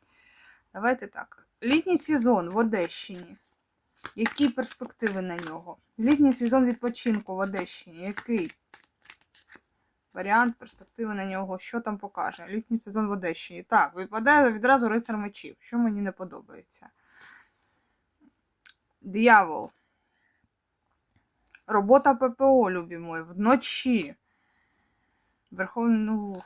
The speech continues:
кінцевий результат. Е, дивіться. Тут треба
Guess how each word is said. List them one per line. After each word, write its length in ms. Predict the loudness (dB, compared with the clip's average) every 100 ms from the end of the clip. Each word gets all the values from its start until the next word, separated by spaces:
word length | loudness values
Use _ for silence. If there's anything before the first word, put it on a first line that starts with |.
| _
кінцевий 320 | -16 -10 -8
результат. 500 | -8 -10 -16 -18 -18 _ _ _ _ _ _ _ _ _ _ _ _ _ _ _ _ _ _ _ _ _ _ -20 -20 -20 -20 _ _ _ _ _
Е, 300 | -12 -12 -14 -20 _ _ _ _
дивіться. 640 | -4 -2 -2 -6 -20 -20 -20 _ _ _ _ _ _ _ _ _ _ _ _ _ _ _ _ _ _ _ _ _ _
Тут 440 | -2 0 0 -2 -14 -20 _ _ _ _ _ _ _
треба 800 | 0 2 4 4 4 4 0 -4